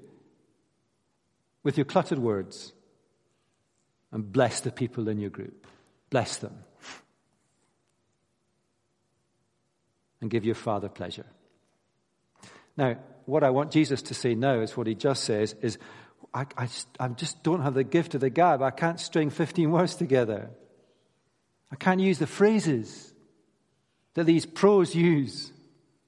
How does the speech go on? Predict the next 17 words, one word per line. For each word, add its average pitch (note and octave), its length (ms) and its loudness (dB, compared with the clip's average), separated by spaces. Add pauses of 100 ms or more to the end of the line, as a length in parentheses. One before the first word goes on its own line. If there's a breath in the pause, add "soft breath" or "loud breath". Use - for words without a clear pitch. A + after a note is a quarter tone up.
(800)
What F3 120 4
does F3 120 6
he F3 80 4
say? A3 440 4 (1600 loud breath)
Verses E3+ 300 4
seven F3 300 6
and F3 100 4
eight. G#3 320 0 (600 soft breath)
"When B3 260 6
you A#3+ 120 6
pray, G#3+ 340 6
do E3 280 4
not C4 280 4
heap D4 280 6
up E3+ 180 8
empty F#3 300 4
phrases, F3 800 2